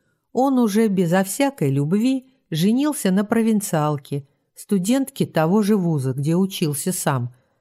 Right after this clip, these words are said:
и укатил вместе с ней сюда, к нам. А тут дела у него пошли. Сначала работал на заводе, стремительно поднимался по карьерной лестнице.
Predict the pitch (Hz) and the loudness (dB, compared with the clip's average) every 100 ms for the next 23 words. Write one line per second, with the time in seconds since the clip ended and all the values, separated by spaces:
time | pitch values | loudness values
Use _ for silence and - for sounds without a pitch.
0 | _ - 214 214 220 220 302 294 185 196 | _ -2 -2 0 0 0 0 2 2 2
1 | 233 - 165 180 233 226 147 131 165 190 | 0 -2 -4 0 0 0 -4 0 -2 0
2 | 151 127 131 - _ _ _ _ _ - | -2 0 -2 -6 _ _ _ _ _ -4
3 | 135 139 185 233 220 254 208 190 226 226 | -4 0 0 2 2 4 4 4 4 2
4 | 180 175 226 226 165 147 151 _ _ _ | 2 2 0 0 -4 -4 -6 _ _ _
5 | _ - 147 143 - 262 311 226 165 214 | _ -4 -2 0 2 2 4 2 2 0
6 | - 196 156 135 143 135 147 143 147 147 | 2 2 2 0 0 0 0 0 -4 -6
7 | _ _ - 175 190 285 294 196 156 - | _ _ -4 0 2 0 0 0 0 -2
8 | 151 143 147 185 247 - - 151 - 147 | -2 0 2 2 0 -2 -6 -4 -2 -2
9 | 147 190 220 202 139 139 143 - 135 - | 2 2 2 2 2 0 -2 -4 -8 -8
10 | 127 | -10